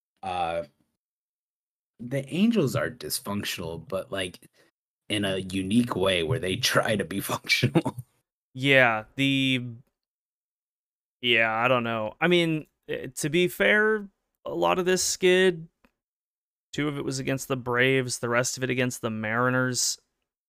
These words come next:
Speaker 2: And the Mariners, you know, how much of it is the Mariners surging more than the Angels faltering? Who knows?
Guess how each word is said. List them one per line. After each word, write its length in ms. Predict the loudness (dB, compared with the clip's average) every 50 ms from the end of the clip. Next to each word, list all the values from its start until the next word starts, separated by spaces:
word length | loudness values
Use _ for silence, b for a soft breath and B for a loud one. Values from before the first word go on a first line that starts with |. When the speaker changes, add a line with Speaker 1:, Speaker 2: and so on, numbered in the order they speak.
| _ _ -8
Speaker 2:
And 120 | -6 -6
the 60 | -4
Mariners, 640 | -2 0 0 0 0 0 -2 -2 -2 -4 -6 -8 -8 -12 _ _ _ _ _ _ _ _
you 80 | -6 -4
know, 120 | -4 -4
how 140 | -2 -2 0
much 180 | 0 0 0 0
of 100 | 0 2
it 80 | 2
is 140 | 2 2 0
the 80 | -2 0
Mariners 400 | 2 2 2 2 2 0 0 -2
surging 600 | -2 -2 -2 -2 -2 -2 -4 -2 -2 -4 -6 -8 b b b b b b b _ _ _ _ _ _
more 300 | 0 2 4 6 6 6
than 160 | 6 4 2 2
the 140 | 2 2
Angels 400 | 2 2 2 2 2 0 -2 -2
faltering? 580 | -2 -2 0 0 0 -2 0 0 0 2 0 -2
Who 140 | -4 -6 -4 -2
knows? 680 | 0 4 4 4 4 2 0 0 0 -2 -2 -4 -6